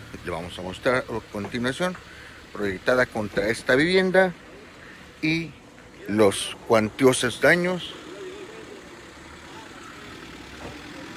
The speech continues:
del Tsuru al ser colisionado cuando la EcoSport que venía sobre esta calle Dos de Abril salió de manera imprudente, no respetó la señal de alto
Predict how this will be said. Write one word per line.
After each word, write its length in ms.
del 220
Tsuru 380
al 160
ser 220
colisionado 840
cuando 320
la 80
EcoSport 480
que 80
venía 320
sobre 280
esta 180
calle 320
Dos 180
de 80
Abril 260
salió 400
de 80
manera 280
imprudente, 800
no 200
respetó 540
la 200
señal 460
de 160
alto 340